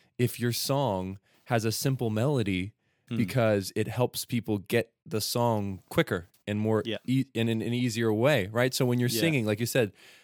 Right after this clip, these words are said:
Speaker 1: the melody, the same melody three times in a stanza, right? You're better able to focus on the words that you're singing.
Speaker 2: Yeah.
Speaker 1: And then when you add that changed melody for that little beginning part of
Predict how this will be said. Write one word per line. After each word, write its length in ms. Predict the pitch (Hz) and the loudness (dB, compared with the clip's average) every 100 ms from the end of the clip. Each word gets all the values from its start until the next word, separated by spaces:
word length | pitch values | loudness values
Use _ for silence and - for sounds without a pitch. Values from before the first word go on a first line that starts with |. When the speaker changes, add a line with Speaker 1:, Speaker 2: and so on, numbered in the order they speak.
| _ | _
Speaker 1:
the 100 | 120 | -2
melody, 600 | 120 127 160 127 113 101 - - | 4 4 4 4 2 0 -6 -8
the 100 | 113 | -6
same 560 | - 147 156 160 151 | 0 0 2 0 -2
melody 400 | 135 127 113 101 | 0 0 0 -2
three 480 | 98 - 135 151 180 | -6 -6 0 0 0
times 540 | - 151 139 110 104 | -2 0 0 0 -4
in 160 | - 110 | -4 -4
a 40 | |
stanza, 760 | 101 - 123 120 113 92 - - _ _ _ _ _ _ | -4 -4 -4 -4 -4 -6 -10 -14 _ _ _ _ _ _
right? 280 | 107 113 - 123 | 2 4 2 2
You're 220 | 123 - | 2 2
better 320 | 117 135 151 - | 4 6 6 2
able 300 | 135 147 123 | 2 2 0
to 100 | 117 | -4
focus 420 | - 113 120 113 | -2 -2 -2 -4
on 260 | 104 101 107 117 | -2 -4 -4 2
the 120 | 139 | 2
words 320 | 143 170 135 | 4 2 4
that 140 | 110 | 2
you're 120 | 78 92 | 2 -4
singing. 480 | - 90 95 135 147 - - | -4 -2 -2 -2 -8 -18 -8
Speaker 2:
Yeah. 120 | 147 139 | -2 2
Speaker 1:
And 180 | 120 135 | 2 2
then 320 | 214 180 135 | 2 0 2
when 140 | 127 | 2
you 100 | 120 - | 2 2
add 340 | 120 123 117 | 2 2 2
that 340 | 110 101 98 - _ - | 2 2 0 -6 _ -10
changed 640 | - 143 151 131 - - | -2 0 2 2 -2 -6
melody 440 | 117 123 110 104 | -2 0 0 0
for 220 | 107 - 104 | -2 -2 0
that 220 | 101 - | 0 2
little 240 | 107 104 - - | 2 0 -2 -4
beginning 400 | 107 107 104 92 | 0 2 0 0
part 200 | 104 | 0
of 120 | 98 | 0